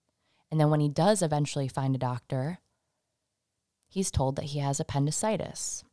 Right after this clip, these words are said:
and he needs surgery. So for those who don't know, you have a little thing called an appendix. I've, I've read that it was left over from, like, caveman times. Like, it's just one of those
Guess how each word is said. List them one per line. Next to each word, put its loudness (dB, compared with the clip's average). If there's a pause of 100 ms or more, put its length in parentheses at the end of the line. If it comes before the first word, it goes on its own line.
(120)
and 0
he 4
needs 2 (120)
surgery. -4 (440)
So 0
for -4
those 0
who -4
don't 2
know, 0 (240)
you 0
have 0 (120)
a -2
little 0
thing 2
called 0
an 2
appendix. 0 (440)
I've, -4 (100)
I've -4
read 2
that 2
it 2 (160)
was 0
left -4
over 0
from, -2
like, 0
caveman 0
times. -2
Like, 0
it's -6
just -6
one 2
of 0
those 2